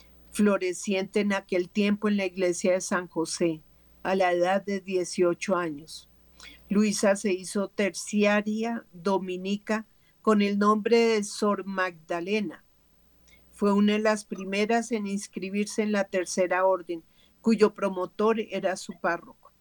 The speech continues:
La devoción de Luisa, la Madre de Dios, desarrollará en ella una profunda espiritualidad mariana, preludio de lo que un día escribiría sobre la Virgen.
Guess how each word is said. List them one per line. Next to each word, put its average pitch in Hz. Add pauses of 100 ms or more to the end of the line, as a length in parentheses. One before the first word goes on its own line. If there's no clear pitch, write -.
(380)
La 190
devoción 190
de 185
Luisa, 196
la 175
Madre 180
de 208
Dios, 208
desarrollará 185
en 208
ella 214 (320)
una 233
profunda 240
espiritualidad 202
mariana, 196 (460)
preludio 214
de 220
lo 196
que -
un 196
día 220
escribiría 185
sobre 202
la 196
Virgen. -